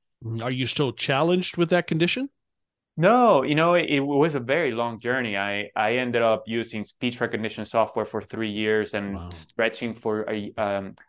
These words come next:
Speaker 2: an hour and a half every day for three years. I ended up spending six weeks in D C getting a particular treatment every,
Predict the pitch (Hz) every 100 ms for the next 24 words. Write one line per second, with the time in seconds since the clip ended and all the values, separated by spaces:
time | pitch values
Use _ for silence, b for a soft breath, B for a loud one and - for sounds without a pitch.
0 | - 104 113 110 - 117 110 - - 104
1 | 104 98 98 98 104 - 107 104 104 104
2 | 101 101 98 101 101 98 - 101 98 90
3 | B B - 135 123 127 123 120 110 101
4 | 110 98 - 113 104 107 107 104 95 104
5 | 110 92 - 110 104 101 101 98 101